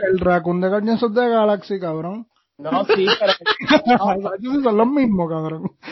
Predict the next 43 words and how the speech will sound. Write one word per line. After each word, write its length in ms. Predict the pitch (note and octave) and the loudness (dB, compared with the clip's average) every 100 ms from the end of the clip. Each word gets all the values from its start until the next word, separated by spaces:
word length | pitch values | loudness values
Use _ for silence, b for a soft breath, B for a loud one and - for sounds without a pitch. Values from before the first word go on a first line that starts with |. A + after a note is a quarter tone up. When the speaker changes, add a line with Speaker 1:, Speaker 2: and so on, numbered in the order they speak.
| D4 | -10
Speaker 2:
Yo, 60 | E3+ G3 G3 | 0 0 0
yo 120 | G#3 | -4
no 120 | A3 | -2
te 80 | C4+ | -4
estoy 160 | C4+ C4+ | -4 -8
diciendo 360 | C4 B3+ C4 | -6 -4 -4
que 200 | A3+ F#3+ | -2 -2
no, 400 | D#3 F#3 F#3+ C#3 - | 0 0 0 -2 -10
solamente 460 | F3 E3+ F#3 A3+ A#3+ | -6 -4 -4 -8 -12
que 120 | A3+ | -10
quiero 220 | F3+ F3 F#3 | -6 -4 -4
ver, 120 | F#3+ _ _ E3+ | -8 _ _ -18
quisiera 380 | E3 E3+ E3+ F3+ | -14 -6 -4 -2
ver 100 | G#3 | -4
más 260 | G#3 A#3 G#3 | -6 -10 -10
Jak 140 | F#3+ | -12
y 100 | A3+ | -8
Daxter 380 | G3+ F3 - F3 | -6 -8 -12 -14
porque 320 | D3+ D3 D3 | -10 -8 -6
me 180 | C#3+ D3 | -6 -6
cre-, 380 | D#3 D3 D3 - - | -2 -2 -4 -8 -12
me 280 | D#3 D#3 | -6 -6
crecí 380 | E3 D#3 - D#3 | -4 -4 -4 -4
con 200 | G#3 G#3 | -4 -4
ellos 200 | B3 A#3+ | -4 -6
porque 400 | F#3+ F3 E3+ C#3+ - - E3+ | -8 -6 -6 -6 -12 -14 -10
esos 260 | E3+ E3 G3 | -6 -6 -2
fueron 200 | A3 A3+ | 0 0
los 100 | G#3+ | 0
primeros 320 | G3+ F3+ F#3 | -2 -2 -2
juegos 220 | G#3 A3 G#3+ | -2 -4 -6
de 80 | |
PlayStation 500 | G3+ G#3 G3+ G3 G3+ G3+ | -6 -8 -8 -8 -6 -4
dos 140 | G#3 | -4
que 100 | G3+ | -4
me 100 | F3+ | -2
regalaron. 480 | D3+ C#3+ C#3 C3+ C3 | -2 0 0 -2 -4
Yo 60 | D3 | -4
dije, 160 | E3+ | -2
"Diablo, 300 | C#3+ F#3 C4 G#3+ | -2 -2 -2 -4
¿qué 100 | A#3+ | -2
es 300 | A#3 C#4+ - | 0 0 0
esto? 240 | D4 | -2